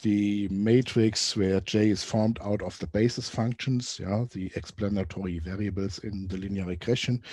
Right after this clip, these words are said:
Uh, and, uh, then we ask us ourselves, can we invert this matrix? If you can invert this matrix, J transpose J, uh, if you can invert it, it moves to the other side, uh, and you have found the solution.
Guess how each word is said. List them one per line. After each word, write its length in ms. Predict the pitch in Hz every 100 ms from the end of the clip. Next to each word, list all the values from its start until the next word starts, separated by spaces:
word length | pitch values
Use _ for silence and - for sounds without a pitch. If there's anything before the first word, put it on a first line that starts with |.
| - - - - -
Uh, 300 | 127 127 -
and, 440 | 95 85 - 156 -
uh, 260 | 143 139 135
then 480 | 123 131 135 131
we 240 | 113 113 117 -
ask 300 | 98 117 -
us 140 | 104 -
ourselves, 520 | 117 101 - 101 - - - -
can 300 | - - 180 147
we 140 | 139
invert 560 | 120 98 104 117 120 -
this 200 | 104 -
matrix? 540 | 113 147 190 160 147 -
If 180 | -
you 100 | 139
can 240 | 123 143 120
invert 460 | 107 104 120 123 -
this 220 | 101 -
matrix, 560 | 110 160 - 147 -
J 200 | - 117
transpose 640 | 127 - 113 - - 92 -
J, 440 | - 120 139 147 - - - - -
uh, 360 | 123 117 120 117 -
if 160 | 120
you 80 | 117
can 200 | - 117
invert 440 | 98 101 123 139
it, 200 | - 123
it 380 | - 127 98 -
moves 360 | 117 113 113 -
to 100 | 110
the 140 | 107
other 180 | 101 92
side, 480 | 80 117 110 117 - - - - - _ -
uh, 300 | 104 98 101
and 240 | 139 113 107
you 80 | 110
have 160 | 104
found 300 | - 92 82
the 80 | 82
solution. 500 | - 80 78 - -